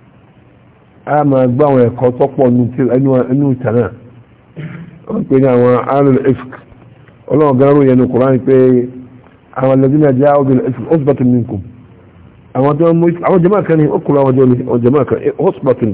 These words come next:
jàmáà kan láàrin yìí ni. Mo tẹnu bọ̀lọ̀ káàkiri, mo tẹnu bọ̀lọ̀, ó jẹ́ gbọ́, mo jẹ́ gbọ́, mo jẹ́ gbọ́ o.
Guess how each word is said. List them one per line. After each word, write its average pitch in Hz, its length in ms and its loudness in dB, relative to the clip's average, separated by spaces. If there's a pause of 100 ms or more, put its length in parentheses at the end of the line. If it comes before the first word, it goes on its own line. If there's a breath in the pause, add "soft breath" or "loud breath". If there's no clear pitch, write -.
jàmáà 160 200 0
kan 131 140 0
láàrin 120 240 0
yìí 113 100 0
ni. 101 140 -6 (760)
Mo 139 160 0
tẹnu 120 200 0
bọ̀lọ̀ 117 200 2
káàkiri, 113 320 -2 (100)
mo 123 80 -4
tẹnu 110 180 -4
bọ̀lọ̀, 113 180 -2 (140)
ó - 60 -8
jẹ́ 120 120 -2
gbọ́, 110 220 0
mo 131 60 0
jẹ́ 123 120 0
gbọ́, 113 240 0
mo 135 80 0
jẹ́ 123 100 0
gbọ́ 123 160 2
o. 98 100 -4